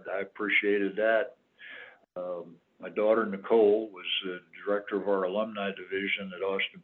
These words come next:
Peay for seventeen years, I think, and she's now, uh, uh, moved on to, uh, some real estate, uh, work. So, uh, but she was a, a dancer, uh, on her dance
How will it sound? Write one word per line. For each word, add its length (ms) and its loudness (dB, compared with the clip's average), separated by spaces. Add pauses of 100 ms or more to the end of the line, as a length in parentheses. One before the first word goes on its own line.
Peay 120 0 (100)
for 240 -8 (600)
seventeen 520 -2
years, 400 0
I 240 -6
think, 180 -4
and 80 -20 (120)
she's 240 -6
now, 380 -2 (440)
uh, 320 -4
uh, 800 -16 (920)
moved 160 -6
on 300 -4
to, 380 -4
uh, 100 -6 (160)
some 100 -18 (640)
real 240 4
estate, 480 0 (120)
uh, 240 -6
work. 340 -4 (220)
So, 240 -4 (640)
uh, 240 4
but 100 2 (120)
she 120 6
was 240 6
a, 300 4
a 60 2
dancer, 520 2 (640)
uh, 280 -8
on 140 -6
her 120 -4
dance 280 0